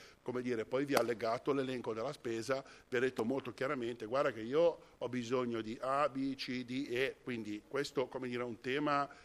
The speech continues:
che non possiamo eludere. Credo che un'analisi serena dei pareri dei municipi, come dire, non può portarci a dire: "Ok, tutto bene",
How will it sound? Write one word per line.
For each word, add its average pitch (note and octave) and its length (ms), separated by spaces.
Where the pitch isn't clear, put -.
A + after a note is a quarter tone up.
che C3+ 100
non B2 160
possiamo B2+ 400
eludere. A2+ 420
Credo A#2+ 300
che - 80
un'analisi B2+ 580
serena B2 460
dei A2 140
pareri B2 280
dei A#2 120
municipi, B2+ 760
come B2 180
dire, A#2+ 220
non A2+ 180
può C#3+ 140
portarci A#2 540
a A#2+ 40
dire: A#2+ 240
"Ok, A#2+ 300
tutto C#3+ 280
bene", C3 400